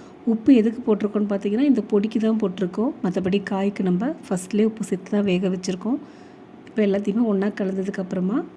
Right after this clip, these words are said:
தவா ஃப்ரை பண்ண ஸ்டார்ட் பண்ணிக்கலாம். நீங்க உங்ககிட்ட யூஸ் பண்ற நார்மல் தோசை கல்லே எடுத்துக்கலாம். இண்டாலியம், நான்ஸ்டிக், இரும்பு எது வேணாலும் யூஸ் பண்ணிக்கலாம். கொஞ்சமா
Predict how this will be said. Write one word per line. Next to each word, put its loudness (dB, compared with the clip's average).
தவா 4
ஃப்ரை 2
பண்ண 0
ஸ்டார்ட் -2
பண்ணிக்கலாம். 2
நீங்க 6
உங்ககிட்ட 2
யூஸ் 4
பண்ற 0
நார்மல் 2
தோசை 0
கல்லே 2
எடுத்துக்கலாம். -2
இண்டாலியம், 2
நான்ஸ்டிக், 0
இரும்பு 0
எது 0
வேணாலும் 0
யூஸ் -2
பண்ணிக்கலாம். -2
கொஞ்சமா 4